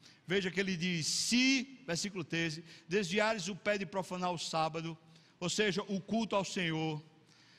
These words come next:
se em vez de buscar os seus próprios interesses,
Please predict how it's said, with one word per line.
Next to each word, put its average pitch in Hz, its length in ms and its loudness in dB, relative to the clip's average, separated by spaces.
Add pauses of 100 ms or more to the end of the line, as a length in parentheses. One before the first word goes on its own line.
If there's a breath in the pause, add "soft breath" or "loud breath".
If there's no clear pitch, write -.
(200 loud breath)
se - 200 0 (320)
em 208 40 4
vez 233 220 4
de 226 80 -2
buscar 240 380 -2
os 220 80 0
seus 226 200 -2
próprios 226 380 0
interesses, 202 720 0